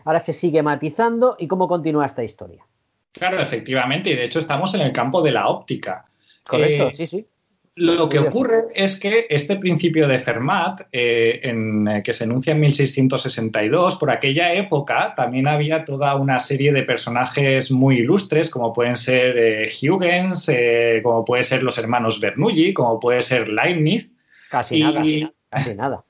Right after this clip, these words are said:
Speaker 2: Casi nada, contemporáneos de, de, de Newton y grandes matemáticos y, y físicos y en general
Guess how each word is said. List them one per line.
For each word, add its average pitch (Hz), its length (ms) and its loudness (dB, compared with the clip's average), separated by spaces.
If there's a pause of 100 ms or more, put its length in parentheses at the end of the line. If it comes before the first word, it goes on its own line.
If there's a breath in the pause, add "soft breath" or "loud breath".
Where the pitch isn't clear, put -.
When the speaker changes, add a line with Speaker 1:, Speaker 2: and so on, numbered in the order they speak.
(140)
Speaker 2:
Casi 131 340 -2
nada, 123 440 -2
contemporáneos 120 1120 0
de, 117 680 4
de, 113 380 4
de 110 140 -2
Newton 147 480 0
y 127 80 -2
grandes 117 400 -2
matemáticos 113 960 0
y, 104 560 4
y 104 60 2
físicos 139 560 0
y - 20 0
en 110 80 0
general 113 480 -2